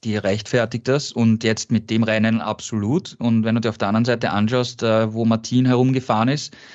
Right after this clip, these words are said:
war er doch einen Schritt hinter den, den anderen Ducati-Fahrern vorne. Ja? Also war jetzt kein, kein gutes Wochenende für, für Martin insgesamt. Und ich weiß nicht, ob das jetzt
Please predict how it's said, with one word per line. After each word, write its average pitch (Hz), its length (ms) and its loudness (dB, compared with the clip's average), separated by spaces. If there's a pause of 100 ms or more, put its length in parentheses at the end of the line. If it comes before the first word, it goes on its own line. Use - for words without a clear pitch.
(500)
war 110 220 0
er 120 80 2
doch 123 240 -2
einen 117 240 2
Schritt 131 320 -4
hinter 123 320 0
den, 117 320 4
den 110 140 2
anderen 117 340 2
Ducati-Fahrern 98 760 -2
vorne. 82 380 -4
Ja? 107 220 2
Also 95 300 0 (580)
war 107 320 2
jetzt 120 340 0
kein, 117 380 0
kein 117 360 0
gutes 123 360 -4
Wochenende 101 480 -2
für, 98 240 -4
für 98 160 -4
Martin 98 320 0
insgesamt. 117 680 2
Und 107 320 0 (560)
ich 101 160 -8
weiß 123 220 0
nicht, 127 160 0
ob 117 160 -4
das 120 120 -2
jetzt - 320 -6